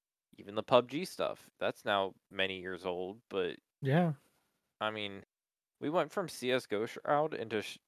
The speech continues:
Speaker 1: into announcing retirement into straight up pub G Shroud.
Speaker 2: Yeah. pub G Shroud was, that, I love that arc.
Speaker 1: Hey, that was my only
Speaker 2: Like,
Speaker 1: person, I would only watch
Speaker 2: the
Speaker 1: him.
Speaker 2: Banana Man and, uh, Wadu, dude.
Speaker 1: Bro, like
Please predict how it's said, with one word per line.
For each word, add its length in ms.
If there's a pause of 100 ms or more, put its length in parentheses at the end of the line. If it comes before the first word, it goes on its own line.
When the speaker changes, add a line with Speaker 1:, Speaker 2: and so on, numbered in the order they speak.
Speaker 1:
into 540 (140)
announcing 480
retirement 580
into 240
straight 460
up 120
pub 240
G 160
Shroud. 440 (960)
Speaker 2:
Yeah. 280 (440)
pub 200
G 160
Shroud 340
was, 500 (520)
that, 220
I 100
love 320
that 200
arc. 300 (600)
Speaker 1:
Hey, 160
that 120
was 100
my 160
only 80
Speaker 2:
Like, 100
Speaker 1:
person, 380
I 100
would 140
only 200
watch 220
Speaker 2:
the 60
Speaker 1:
him. 100 (100)
Speaker 2:
Banana 400
Man 420
and, 520
uh, 380
Wadu, 600 (280)
dude. 400
Speaker 1:
Bro, 260
like 340